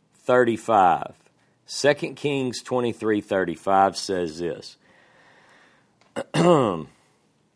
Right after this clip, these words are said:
Jehoiakim gave the silver and the gold to Pharaoh,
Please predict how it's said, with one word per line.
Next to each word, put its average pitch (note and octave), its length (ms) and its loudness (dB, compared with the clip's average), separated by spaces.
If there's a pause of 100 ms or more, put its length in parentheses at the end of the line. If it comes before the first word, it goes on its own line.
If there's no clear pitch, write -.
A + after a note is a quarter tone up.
(320)
Jehoiakim C#3+ 1200 6 (160)
gave C3 400 4
the A2 140 2
silver E3+ 760 2
and D#3 300 2
the D3 60 0
gold C3 580 4 (220)
to A#2+ 140 -2
Pharaoh, A2 920 -2